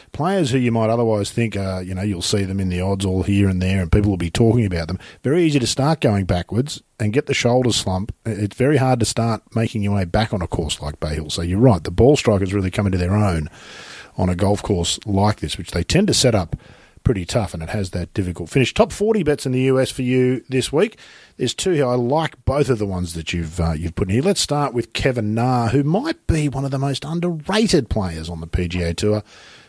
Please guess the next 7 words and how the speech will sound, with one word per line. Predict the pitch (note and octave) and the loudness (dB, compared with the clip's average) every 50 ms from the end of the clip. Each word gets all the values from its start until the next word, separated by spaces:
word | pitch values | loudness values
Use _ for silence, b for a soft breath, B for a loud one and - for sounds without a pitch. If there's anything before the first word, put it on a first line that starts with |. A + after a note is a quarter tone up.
| B B B B _ _ | B B B B _ _
by | - A2+ A2 G#2+ | -2 -2 0 -2
commentators | - - - - E3 E3 E3 D3 - - D3+ D3+ C#3+ C#3 C#3 C3 B2+ - | -6 -6 -4 -2 0 2 2 0 0 0 2 2 4 4 4 2 0 -4
and | - - A#2+ A2+ A2+ A2 G#2+ G#2+ G#2 G2+ - - - | -6 -2 0 2 2 2 2 0 -2 -4 -6 -4 -2
punters | - - B2+ B2 A#2 A#2+ A#2 G#2+ | -2 0 0 0 0 0 0 0
alike, | G#2+ G2 F#2+ F2+ F2+ D#2+ - - - - - | 0 0 -2 -2 -4 -6 -8 -12 -18 -18 -16
I | - - | -14 -12
think. | - - D#3 G3+ G#3+ - | -8 -6 -6 -6 -8 -10